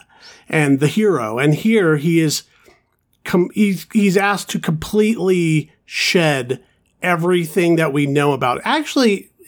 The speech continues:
in a way, kind of similar to how he was in, like, the first Rocky. You know, not the sharpest tool in the shed, and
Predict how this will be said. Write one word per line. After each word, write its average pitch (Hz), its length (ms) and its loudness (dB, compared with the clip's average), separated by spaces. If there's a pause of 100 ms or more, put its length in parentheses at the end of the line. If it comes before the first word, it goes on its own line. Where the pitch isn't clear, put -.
(280)
in 277 380 0
a 277 60 2
way, 254 320 0
kind 233 220 0
of 202 80 0
similar 190 340 2
to 160 80 2
how 156 140 2
he 147 60 2
was 147 200 2
in, 151 60 4
like, 135 140 0
the 131 80 -2
first 143 460 -2
Rocky. - 640 -6 (540)
You 175 160 0
know, 143 280 -2 (240)
not 226 380 0
the 226 320 2
sharpest 190 680 -2
tool 185 240 2
in 175 80 4
the 175 100 2
shed, 151 540 0
and 147 500 2